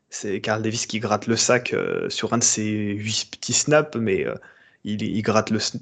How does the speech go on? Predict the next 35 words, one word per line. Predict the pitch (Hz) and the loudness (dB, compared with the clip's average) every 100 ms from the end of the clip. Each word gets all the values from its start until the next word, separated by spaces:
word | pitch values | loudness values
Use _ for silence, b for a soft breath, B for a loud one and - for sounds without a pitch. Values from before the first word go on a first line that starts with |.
| - | -12
le | - 117 | -6 -4
s-, | - - | -4 -2
le | 101 104 | -2 0
sac | 110 139 - - | 4 6 4 0
parce | 98 - | -2 -2
que | 104 | -4
c'est | - 104 | -2 0
Barmore | 107 117 135 - | 2 4 2 2
qui | - - | -10 -8
fout | - - - | -8 -8 -8
un | 104 | -10
tel | 98 131 117 | -2 0 4
bordel | 113 123 120 113 | 2 4 2 2
à | |
l'intérieur | 110 110 107 117 135 - - | 0 0 4 6 6 4 -4
que, | 113 101 - B B B B B B - | -6 -6 -10 B B B B B B -8
avec | 117 113 107 | -4 -2 2
Gaucho | 110 - 143 131 | 0 2 6 6
que, | 123 110 101 101 - B B _ _ _ - | 6 0 -2 -4 -8 B B _ _ _ 0
qu'il | 113 107 | 4 4
a | |
juste, | 107 117 117 110 | 4 0 -2 -2
euh, | 104 90 - | 0 0 0
à | 110 | -2
récupérer | 113 110 - 117 107 110 98 | -2 -4 -2 0 4 4 4
la, | - - - - b b _ _ _ _ _ _ | 2 -4 -8 -10 b b _ _ _ _ _ _
enfin, | - 78 | -2 0
ce | - | 0
qui | - 104 | 2 4
reste | 117 - 95 | 4 4 -2
de, | 98 107 117 | -2 0 -2
du | 113 113 | -2 0
pauvre | 120 110 107 | 2 4 4
Skylar | - - 107 110 - | 4 2 4 2 4
Thompson | 113 113 - 143 | 2 4 6 6